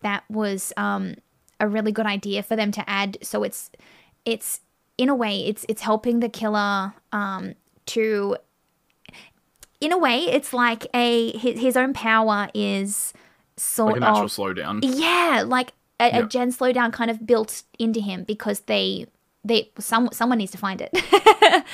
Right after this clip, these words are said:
Speaker 2: Yeah,
Speaker 1: Someone needs to
Speaker 2: exactly.
Speaker 1: find that box. So I think, um, with the likes of Dead by Daylight, um, things like that where each killer, I don't know, I don't, I don't know how they would be able to, to add it in for,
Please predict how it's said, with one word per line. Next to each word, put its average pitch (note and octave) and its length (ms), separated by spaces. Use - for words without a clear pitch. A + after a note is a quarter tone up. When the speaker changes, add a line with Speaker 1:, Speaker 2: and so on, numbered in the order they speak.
Speaker 2:
Yeah, B3+ 140
Speaker 1:
Someone C#4 220
needs B3+ 100
to B3+ 120
Speaker 2:
exactly. - 80
Speaker 1:
find A3+ 200
that G#3 140
box. G#3+ 400
So A#3+ 160
I A#3+ 100
think, C4+ 420
um, A#3+ 420
with A#3+ 160
the D4+ 100
likes C4+ 240
of B3 100
Dead A3+ 140
by G3+ 140
Daylight, G3+ 520
um, G3+ 320
things A#3 440
like G3 260
that B3 360
where F#3+ 560
each G#3+ 280
killer, G3+ 380
I F#3+ 40
don't G3 160
know, F#3+ 260
I G3+ 60
don't, A3 140
I A3+ 60
don't A#3 120
know A#3 60
how A3 160
they G#3 100
would G3+ 120
be G3 100
able F#3+ 200
to, - 20
to G#3 120
add G3+ 120
it G3 100
in F#3+ 120
for, F#3+ 480